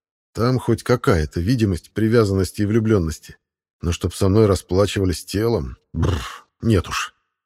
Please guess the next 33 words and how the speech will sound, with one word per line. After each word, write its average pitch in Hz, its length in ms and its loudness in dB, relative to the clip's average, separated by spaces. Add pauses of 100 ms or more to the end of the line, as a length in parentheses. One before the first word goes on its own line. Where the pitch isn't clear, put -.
(280)
Такой 117 360 2
любви 98 520 0 (260)
мне 98 240 0
не 82 100 0
надо. 73 280 -4 (1200)
Одеваюсь, 95 760 2
думаю, 104 400 2
как 110 280 0
сейчас 90 320 -2
буду 87 220 0
общаться 90 360 -2
с - 100 -10
Мариной. 87 500 -2 (200)
Небось, 98 280 0
со 113 120 -2
стыда 104 320 2
сгорает. 101 560 2 (540)
А 85 140 -10
сам 110 240 -2
как 101 200 -6
подумаю 101 500 2
о 85 60 0
ней, 78 300 -4
кровь 117 340 2
приливает 92 480 2
куда 92 220 2
не 92 100 2
надо. 87 300 0 (600)
Гормоны 92 580 2
бушуют, 107 720 0 (120)
что - 260 -6
ещё 82 180 -6
сказать? 73 460 -10